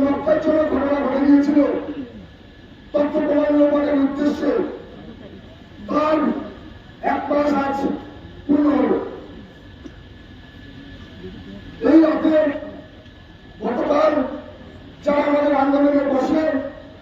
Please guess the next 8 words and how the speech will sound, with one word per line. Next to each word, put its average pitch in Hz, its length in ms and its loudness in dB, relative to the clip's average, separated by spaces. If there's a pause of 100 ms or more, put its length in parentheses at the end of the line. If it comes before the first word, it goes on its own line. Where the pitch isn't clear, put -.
(540)
এক 277 80 -2 (100)
মাস 285 160 -2 (100)
ধরে 285 220 0
আমাদের 277 320 0
আন্দোলনের 262 480 0
সাথে 294 260 -2 (920)
রাত 269 260 -2
জেগে 302 320 4